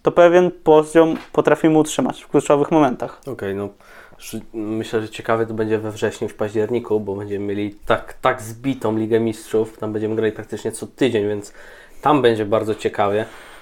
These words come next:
Speaker 2: bo praktycznie, mm, jeżeli będziemy dalej nagrywali materiały, mam nadzieję.
Speaker 1: Pre-, Premier League didn't like it.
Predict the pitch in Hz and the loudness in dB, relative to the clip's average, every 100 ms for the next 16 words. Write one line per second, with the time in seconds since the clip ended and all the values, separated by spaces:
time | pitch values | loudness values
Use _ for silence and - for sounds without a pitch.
0 | - 104 113 123 120 123 120 117 117 117 | -6 0 2 0 0 -2 2 4 4 2
1 | 110 98 92 64 - - - - - - | 0 -6 -8 -12 -14 -16 -18 -20 -20 -20
2 | - 104 117 113 123 135 127 123 123 127 | -14 -2 0 4 4 6 6 6 6 6
3 | 131 117 110 139 156 117 - - - - | 6 4 4 6 6 2 -6 -14 -20 -10
4 | 104 107 151 156 170 - 160 185 185 180 | -2 4 6 6 4 4 6 6 6 6
5 | 185 156 151 170 160 165 147 156 165 160 | 6 6 6 6 6 4 6 8 6 4
6 | 143 120 - | 2 2 -4